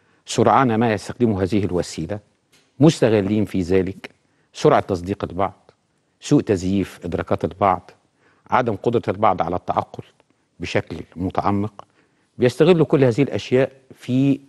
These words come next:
اكتساب رقعة من البوبوليشن أو من الجمهور. يؤسفني إن أنا أقول إن هم بيلعبوا دور كبير جدا جدا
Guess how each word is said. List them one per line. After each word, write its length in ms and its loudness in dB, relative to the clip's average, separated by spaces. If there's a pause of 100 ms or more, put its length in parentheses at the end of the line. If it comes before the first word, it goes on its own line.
(180)
اكتساب 520 0
رقعة 420 0 (540)
من 120 0
البوبوليشن 720 0
أو 60 -4
من 160 2
الجمهور. 520 -2 (600)
يؤسفني 400 2
إن 60 6
أنا 120 6
أقول 360 0 (140)
إن 120 -2
هم 260 0
بيلعبوا 400 2
دور 180 0
كبير 280 -2
جدا 240 -2
جدا 480 -2